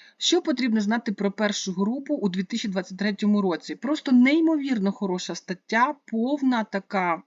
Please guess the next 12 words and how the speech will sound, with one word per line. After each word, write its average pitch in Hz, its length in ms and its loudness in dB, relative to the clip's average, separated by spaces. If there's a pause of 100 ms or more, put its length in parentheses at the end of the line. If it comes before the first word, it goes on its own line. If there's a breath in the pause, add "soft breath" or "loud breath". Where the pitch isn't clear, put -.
актуальна. 226 1000 2 (640 loud breath)
А 180 120 2
ліміт 240 380 4
доходу, 202 840 0
значить, 190 520 -6 (120)
стаття 185 340 -4
двісті 185 320 -6
дев'яносто 175 400 -8
чотири 190 380 -4 (300)
крапка 185 400 -2
один 233 640 0
визначає, 220 960 0